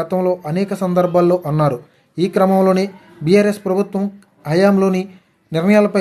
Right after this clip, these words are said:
విచారణ మందకొడిగా సాగుతోందన్నారు. అయితే గత పదేళ్లలో బీఆర్ఎస్ పాలనలో, ప్రస్తుతం పదిహేను కాంగ్రెస్ పాలన పాలనలో, అయితే గత పదేళ్లలో బీఆర్ఎస్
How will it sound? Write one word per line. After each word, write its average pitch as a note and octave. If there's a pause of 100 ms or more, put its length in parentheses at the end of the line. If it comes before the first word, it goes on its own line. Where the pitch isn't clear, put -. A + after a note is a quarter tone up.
(140)
విచారణ G3 (140)
మందకొడిగా F#3+
సాగుతోందన్నారు. E3 (240)
అయితే F3 (200)
గత D#3+ (100)
పదేళ్లలో G3+ (100)
బీఆర్ఎస్ G3+
పాలనలో, F#3 (160)
ప్రస్తుతం G3 (140)
పదిహేను F#3 (140)
కాంగ్రెస్ G3 (120)
పాలన F#3+
పాలనలో, F3+ (1400)
అయితే F3 (220)
గత F#3 (120)
పదేళ్లలో G#3 (120)
బీఆర్ఎస్ G3